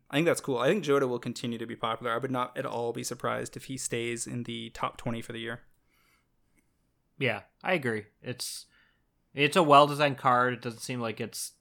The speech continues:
Speaker 2: overly broken, but it's gonna be fun. I think people are gonna really enjoy it. And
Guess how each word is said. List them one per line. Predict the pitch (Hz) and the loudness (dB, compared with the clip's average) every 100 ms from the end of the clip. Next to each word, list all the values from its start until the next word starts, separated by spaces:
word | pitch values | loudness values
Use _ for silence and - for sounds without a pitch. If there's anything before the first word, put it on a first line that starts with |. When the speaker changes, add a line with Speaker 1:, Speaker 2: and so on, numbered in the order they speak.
| _ | _
Speaker 2:
overly | 120 117 120 | -8 -6 -6
broken, | 113 110 107 120 113 | -4 -4 -4 -4 -6
but | 107 104 - | -6 -8 -12
it's | - - | -16 -6
gonna | 123 | -4
be | 117 | -4
fun. | 107 107 104 104 _ _ | -2 -2 -4 -8 _ _
I | 110 | -12
think | 104 104 | -12 -12
people | - 117 113 | -10 -8 -8
are | |
gonna | 110 110 | -8 -8
really | 107 110 | -8 -8
enjoy | 107 104 104 107 | -8 -6 -6 -4
it. | 110 110 - | -4 -8 -4
And | 117 113 | -4 -4